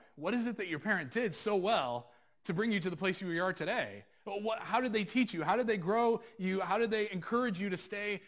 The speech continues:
firm to the gospel and to trust in Christ?" And she kinda said, "Well, I think the difference was that rather than doing it in a spirit of fear, my mom taught me and discipled me with a spirit of love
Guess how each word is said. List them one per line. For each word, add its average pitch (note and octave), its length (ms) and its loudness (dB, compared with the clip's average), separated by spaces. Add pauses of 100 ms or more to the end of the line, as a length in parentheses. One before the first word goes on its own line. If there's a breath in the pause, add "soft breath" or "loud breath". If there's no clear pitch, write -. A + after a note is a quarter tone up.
(100 loud breath)
firm A3+ 500 -4
to G#3+ 140 0
the G#3 80 2
gospel G#3+ 440 -2
and E3+ 100 -4
to D#3+ 40 -8
trust G#3+ 320 -4
in G3+ 100 -10
Christ?" G3+ 640 -6 (800)
And D#3+ 280 0
she - 140 -10
kinda F3 180 -6
said, D#3+ 200 -4
"Well, E3 120 -4
I D#3+ 80 -2
think G3+ 160 -8
the E3+ 80 -8
difference E3+ 400 -8
was C#3 160 -6
that C3 120 -10
rather D3 280 -4
than D3+ 120 -6
doing D#3 200 -6
it D#3 80 -12
in C#3 40 -14
a C3 40 -12
spirit D3+ 420 -8
of B2 80 -12
fear, E3 480 -6 (320 soft breath)
my C3 80 -8
mom D3 440 -6 (680)
taught D#3+ 340 -8
me D3+ 80 -6
and C#3 100 -6
discipled D#3 340 -8
me B2 100 -8
with A#2 100 -10
a A2 40 -14
spirit C#3+ 280 -12
of G#2+ 80 -14
love B2 340 -16